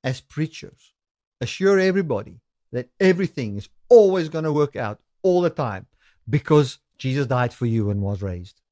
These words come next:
No, Jesus died and he was raised. What does that mean? He's come to give us eternal life. And we also find the way where it's explained the gospel is that there is a time now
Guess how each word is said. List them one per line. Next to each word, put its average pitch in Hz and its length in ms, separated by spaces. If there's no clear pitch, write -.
No, 226 160
Jesus 175 360
died 120 380
and 117 120
he 135 80
was 151 280
raised. 113 420
What 131 180
does 151 100
that 143 180
mean? 123 340
He's 104 120
come 143 220
to 123 100
give 117 200
us 117 120
eternal 123 480
life. 104 280
And 113 160
we 107 120
also 131 300
find 113 380
the 123 120
way 131 260
where 123 240
it's 107 100
explained 165 440
the 151 60
gospel 113 520
is 110 220
that 120 140
there 120 180
is 143 320
a 139 60
time 139 420
now 110 360